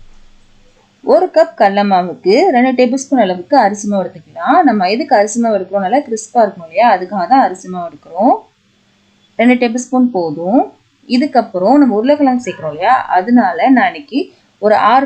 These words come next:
பல் பூண்டை மட்டும் அரைச்சு எடுத்துருக்கேன். நான் இஞ்சி எடுக்கல, நீங்க வேணா இஞ்சி கூட எடுத்துக்கலாம். வெறும் பூண்டு மட்டும் தாங்க அது. அதுக்கப்புறம் ஒரு டேபிள் ஸ்பூன் அளவுக்கு மிளகாத்தூள், இதுக்கப்புறம் கலருக்காக மஞ்சத்தூள் எடுத்திருக்கேன். ஒரு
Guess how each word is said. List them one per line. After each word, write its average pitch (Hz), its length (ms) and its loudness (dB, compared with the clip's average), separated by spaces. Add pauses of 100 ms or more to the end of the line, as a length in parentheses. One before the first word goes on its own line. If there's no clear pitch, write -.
பல் 254 240 -2
பூண்டை 247 360 2
மட்டும் 202 260 2
அரைச்சு 185 240 -2
எடுத்துருக்கேன். 254 400 -4
நான் 208 160 -2
இஞ்சி 247 240 2
எடுக்கல, 214 340 -2
நீங்க 254 160 2
வேணா 202 240 0
இஞ்சி 214 180 -2
கூட 208 160 -4
எடுத்துக்கலாம். 185 540 -4 (600)
வெறும் 302 260 -2
பூண்டு 247 240 4
மட்டும் 196 240 -2
தாங்க 196 240 0
அது. 185 120 -2 (140)
அதுக்கப்புறம் 208 580 -2 (720)
ஒரு 294 140 2 (100)
டேபிள் 247 300 0
ஸ்பூன் 254 240 -2
அளவுக்கு 170 400 -6 (140)
மிளகாத்தூள், 185 680 -2 (1000)
இதுக்கப்புறம் 247 560 0 (120)
கலருக்காக 226 640 0
மஞ்சத்தூள் 202 400 -2
எடுத்திருக்கேன். 190 440 -2 (140)
ஒரு 226 140 -4